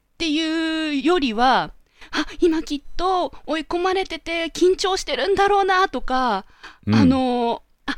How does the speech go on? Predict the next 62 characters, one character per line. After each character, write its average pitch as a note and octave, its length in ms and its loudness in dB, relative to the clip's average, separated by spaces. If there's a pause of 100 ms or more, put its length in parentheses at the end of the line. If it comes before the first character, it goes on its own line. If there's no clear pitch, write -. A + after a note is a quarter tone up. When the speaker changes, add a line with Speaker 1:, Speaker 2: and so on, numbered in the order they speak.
Speaker 1:
汗 E4+ 200 2
拭 D4+ 160 0
い D#4 80 -2
た、 E4+ 300 4 (180)
す、 - 200 -8
す E4+ 140 -2
ご G4 140 6
い G4+ 80 6
ね。 G4+ 260 6 (340)
あ、 D4+ 100 -2
今 F4 260 6 (180)
ち - 80 -2
ゃ E4+ 40 4
ん E4+ 60 6
と F#4 80 0
深 - 280 -4
く F4 80 2
深 D#4+ 220 4
呼 F#4 80 0
吸 F4 260 0
し - 80 -6
て F4 100 -2
る、 F4 80 0
す F4+ 200 0
ご A4 120 6
い C#5 40 4 (200)
ね、 G4+ 60 4
み E4+ 100 0
た B3+ 140 4
い A#3+ 60 2
な、 A#3+ 200 2 (240)
な E4 120 4
ん A#4 40 2
だ A4 80 2
ろ C3 100 8
う、 - 20 10
Speaker 2:
う - 20 8
ん。 F2+ 180 2 (760)
Speaker 1:
劣 C#4+ 400 0
勢 G#4+ 80 2 (200)
っ - 120 -18
て G4+ 80 -2
緊 G#4 300 2
張 G#4+ 200 2
感 A#3+ 180 2
高 B3+ 220 0
ま E4 100 4
る D#4+ 80 0
と A3+ 120 0
思 G#3+ 160 4
う G#3+ 40 2
ん F#3+ 200 0
で G3 160 -4
す - 100 0
よ、 E3+ 100 2
勝 G3+ 160 4 (100)
手 A3+ 100 0
な A3+ 160 4
が A2+ 100 4
ら。 A2 100 6
Speaker 2:
う - 40 2
ん。 D2 120 -6